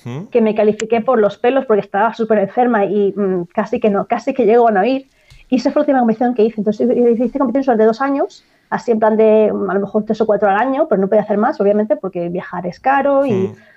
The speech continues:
Speaker 2: bailar, si no tienes clases regulares, pues también es complicado
Speaker 1: Claro, pero
Speaker 2: y no
Speaker 1: a-,
Speaker 2: tienes
Speaker 1: a-,
Speaker 2: tampoco, eh,
Speaker 1: a-, aparte te lo
Speaker 2: eh,
Speaker 1: pagas
Speaker 2: lo que
Speaker 1: todo
Speaker 2: es
Speaker 1: tú,
Speaker 2: el
Speaker 1: ¿no?
Speaker 2: estamina, ¿no? ¿Eh?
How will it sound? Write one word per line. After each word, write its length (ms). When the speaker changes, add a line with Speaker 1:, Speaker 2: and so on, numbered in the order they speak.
Speaker 2:
bailar, 580
si 100
no 60
tienes 180
clases 220
regulares, 360
pues 220
también 200
es 80
complicado 840
Speaker 1:
Claro, 220
pero 120
Speaker 2:
y 40
no 60
Speaker 1:
a-, 60
Speaker 2:
tienes 200
Speaker 1:
a-, 20
Speaker 2:
tampoco, 360
eh, 220
Speaker 1:
a-, 60
aparte 260
te 80
lo 60
Speaker 2:
eh, 20
Speaker 1:
pagas 240
Speaker 2:
lo 80
que 60
Speaker 1:
todo 80
Speaker 2:
es 60
Speaker 1:
tú, 200
Speaker 2:
el 60
Speaker 1:
¿no? 80
Speaker 2:
estamina, 460
¿no? 180
¿Eh? 120